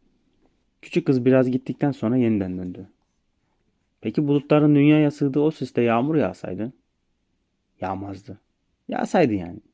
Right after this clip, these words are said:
Yağmazdı. Yağsaydı örneğin.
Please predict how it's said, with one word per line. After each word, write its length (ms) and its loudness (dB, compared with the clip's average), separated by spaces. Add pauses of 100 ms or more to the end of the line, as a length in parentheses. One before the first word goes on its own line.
(340)
Yağmazdı. 600 -4 (580)
Yağsaydı 520 2
örneğin. 400 -2